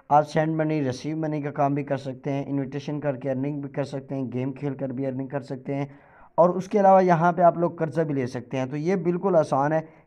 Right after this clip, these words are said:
ये दो ऐसे एप्लीकेशन हैं जो आप लोगों को एक क्लिक पे कर्जा दे देते हैं।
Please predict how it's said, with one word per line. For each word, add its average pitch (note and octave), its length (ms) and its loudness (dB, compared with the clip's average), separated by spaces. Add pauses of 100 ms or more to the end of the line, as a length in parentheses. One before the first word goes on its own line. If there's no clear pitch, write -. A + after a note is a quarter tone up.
ये F3+ 120 0
दो F3+ 300 2 (180)
ऐसे E3 240 0
एप्लीकेशन E3 600 -4
हैं C#3 180 -4
जो F#3 140 -2
आप F3 300 2
लोगों F3 260 0
को F3 320 -6
एक G3+ 260 -2
क्लिक F3 300 -4
पे E3 100 -2
कर्जा D3 360 0
दे B2 220 -2
देते A#2 300 -6
हैं। A#2 140 -8